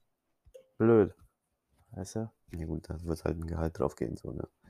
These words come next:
Speaker 1: Ja.
Speaker 2: Für vier Jahre an sich.
Speaker 1: Außerdem ist das übel die Einbau-, die Einbauscheiße,
Speaker 2: Ja,
Speaker 1: ne? Da musst du
Speaker 2: ja,
Speaker 1: ja schon
Speaker 2: ja.
Speaker 1: gefühlt direkt mal planen, wo dann der überhaupt die ganzen Schläuche davon langlaufen, ne?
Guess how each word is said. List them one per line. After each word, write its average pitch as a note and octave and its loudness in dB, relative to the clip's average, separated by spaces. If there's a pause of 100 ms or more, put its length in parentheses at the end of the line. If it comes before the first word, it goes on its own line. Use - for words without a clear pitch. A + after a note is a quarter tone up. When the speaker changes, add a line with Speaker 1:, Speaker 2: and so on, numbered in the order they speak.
(240)
Speaker 1:
Ja. F#2 -2
Speaker 2:
Für E2+ 2
vier E2 2
Jahre D#2 0
an D#2+ 2
sich. D#2+ -2 (400)
Speaker 1:
Außerdem G#2 6
ist G#2 0
das G2+ -2
übel A2 6
die G#2 4
Einbau-, A2 8 (380)
die - -8
Einbauscheiße, G2 10
Speaker 2:
Ja, F#2+ 4
Speaker 1:
ne? G2+ 4
Da G#2+ 8
musst A#2 8
du - 8
Speaker 2:
ja, A#2 6
Speaker 1:
ja - 4
schon B2 4
Speaker 2:
ja. A2+ 6
Speaker 1:
gefühlt A#2 4
direkt B2 8
mal A#2 6
planen, A#2+ 6
wo A#2+ 10
dann A#2 6
der A2+ 12
überhaupt A2+ 8 (300)
die - 0
ganzen A2+ 2
Schläuche A#2 6
davon G#2+ 4
langlaufen, G#2 2
ne? - -8